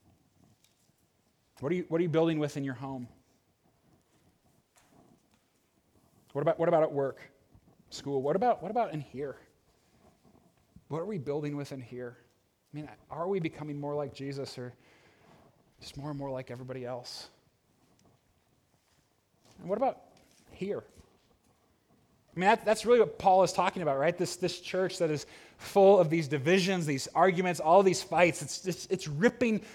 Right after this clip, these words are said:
the church to shreds. And so what, what are you building here? Are you a complainer or a contributor? Are, are you a consumer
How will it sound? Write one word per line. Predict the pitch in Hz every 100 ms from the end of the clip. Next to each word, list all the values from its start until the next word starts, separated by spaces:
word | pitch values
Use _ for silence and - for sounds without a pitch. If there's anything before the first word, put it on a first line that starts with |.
| -
the | 180
church | - 196 175
to | 175
shreds. | - - 175 185 180 123
And | 165 143
so | 185
what, | 175 240 247 156
what | 220
are | 277
you | 254
building | 170 175 185 180 156 _ _ _
here? | - 185 220 - - _ _ _ _ _ _ _ _ _ _ _ _ _ _ _ _ _ _ _ -
Are | 185
you | 208 202 165
a |
complainer | - 156 - 180 208 208
or | 185
a | 170
contributor? | 170 160 - 185 120 107 - _ _ _ _ _ _ _ _ _ _ _ _ _ _ _ _ _ _ _
Are, | 147 170
are | 165
you | 180 185
a | 170
consumer | 151 - - 170 214 254 262